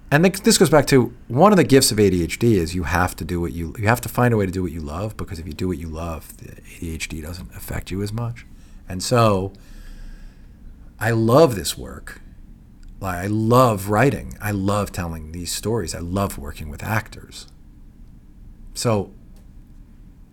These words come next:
that's, I don't know, that's, like, the salvation of, from this other stuff. I mean, I, you know, almost quit the podcast then, but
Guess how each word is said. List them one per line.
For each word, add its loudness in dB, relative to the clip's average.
that's, 0
I 0
don't 4
know, 6
that's, 4
like, 2
the 4
salvation 4
of, -4
from -2
this -4
other -6
stuff. -4
I -2
mean, -4
I, 0
you 0
know, 0
almost 0
quit -2
the -2
podcast -2
then, -12
but -2